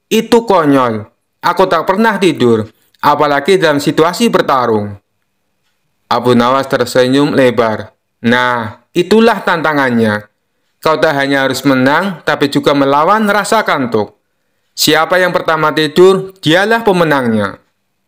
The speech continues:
Sung Gokong tertawa keras, meremehkan tantangan itu. "Baiklah, kalau begitu kita mulai sekarang."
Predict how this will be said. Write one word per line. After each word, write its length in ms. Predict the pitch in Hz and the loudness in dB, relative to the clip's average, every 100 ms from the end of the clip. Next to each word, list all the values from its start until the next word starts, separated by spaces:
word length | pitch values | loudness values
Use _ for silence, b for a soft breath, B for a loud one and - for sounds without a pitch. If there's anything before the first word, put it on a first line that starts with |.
| _ _ _ _ _ _ | _ _ _ _ _ _
Sung 240 | - 123 | -2 0
Gokong 480 | 120 120 127 135 135 | 2 2 2 0 0
tertawa 400 | 131 123 127 127 | -2 -2 -2 -2
keras, 480 | 123 120 113 107 - - | -2 0 -2 -4 -10 -2
meremehkan 800 | 117 120 123 120 123 147 147 143 | 0 0 -2 -4 -4 -4 -2 -2
tantangan 480 | 131 135 151 156 | -2 -2 -2 -2
itu. 400 | 131 120 110 101 101 _ _ _ _ _ | -2 0 0 -2 -6 _ _ _ _ _
"Baiklah, 800 | 110 120 123 131 135 117 110 - _ _ _ - | -2 0 0 0 0 -4 -10 -20 _ _ _ -8
kalau 160 | 127 127 | -4 -2
begitu 640 | 120 113 123 123 165 165 | 0 0 0 2 0 2
kita 320 | 202 190 190 | -2 0 0
mulai 240 | 170 165 160 | 2 2 0
sekarang." 720 | 170 143 123 117 104 101 | 0 0 0 -2 -6 -10